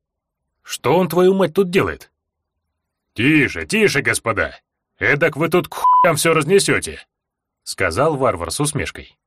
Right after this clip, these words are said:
Он был в своём настоящем теле. Чёрные волосы слегка полоскались на ветру, а загар выглядел так, будто он только что прибыл с Мальдив.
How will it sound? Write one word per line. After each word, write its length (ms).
Он 240
был 200
в 60
своём 380
настоящем 640
теле. 340
Чёрные 460
волосы 420
слегка 360
полоскались 540
на 60
ветру, 460
а 120
загар 440
выглядел 400
так, 360
будто 300
он 140
только 240
что 160
прибыл 320
с 80
Мальдив. 460